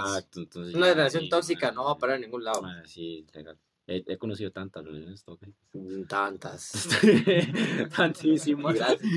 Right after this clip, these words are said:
Speaker 2: gracias a Dios, nunca estuvo en una.
Speaker 1: Sí, mae, este, mae, una historia que me quieren contar. La verdad es que yo, mías, mías, no tengo. Ah, bueno, conozco la de un compa que me lo escribió ahí por mensajes,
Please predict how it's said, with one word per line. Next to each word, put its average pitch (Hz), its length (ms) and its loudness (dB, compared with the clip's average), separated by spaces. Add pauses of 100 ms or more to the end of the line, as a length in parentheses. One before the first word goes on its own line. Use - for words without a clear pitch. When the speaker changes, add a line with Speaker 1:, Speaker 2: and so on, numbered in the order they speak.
(100)
Speaker 2:
gracias 147 320 4
a 135 40 4
Dios, 143 320 4
nunca 120 240 -12
estuvo - 220 -4
en 185 80 -8
una. 180 100 -12 (1040)
Speaker 1:
Sí, 95 260 -4
mae, 85 600 -6
este, 87 760 0 (360)
mae, 95 200 -8
una 104 140 -6
historia 120 260 -8
que 85 260 -18 (380)
me 92 80 -20
quieren 113 240 -12
contar. 110 280 -6
La 113 100 4
verdad 101 240 4
es - 60 -6
que 139 240 -2
yo, 147 340 6
mías, 170 400 4
mías, 202 360 2 (880)
no 95 200 -4
tengo. 113 300 0
Ah, 143 100 6
bueno, 180 300 4 (240)
conozco 143 500 0
la 170 100 6
de 139 40 6
un 151 140 4
compa 165 420 -2 (560)
que 95 400 2
me 92 80 -2
lo 92 40 2
escribió 90 240 -2
ahí 104 60 0
por 117 140 0
mensajes, 110 420 -2